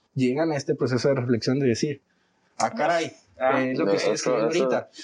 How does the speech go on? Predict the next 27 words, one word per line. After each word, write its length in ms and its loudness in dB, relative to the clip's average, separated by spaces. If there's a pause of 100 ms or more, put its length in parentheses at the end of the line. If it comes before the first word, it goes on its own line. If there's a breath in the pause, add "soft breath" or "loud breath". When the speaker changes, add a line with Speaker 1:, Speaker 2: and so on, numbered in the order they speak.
(140 loud breath)
Speaker 1:
También 380 0
creo 160 0 (120)
que 100 -4
Speaker 3:
interesante. 140 0
Speaker 1:
pasa 360 2
una 400 -2
parte 340 0
de 140 -2
que 180 -4 (220)
como 280 0
artista 400 -4
y 60 2
como 260 -2
persona, 540 -2
pues 200 -4
con 140 0
los 160 0
años 280 0
vas 160 0
madurando 460 0
y 40 2
vas 140 0
entendiendo 340 0
muchas 320 -2
cosas, 400 -2 (340 soft breath)
¿no? 240 -2
Pero, 380 0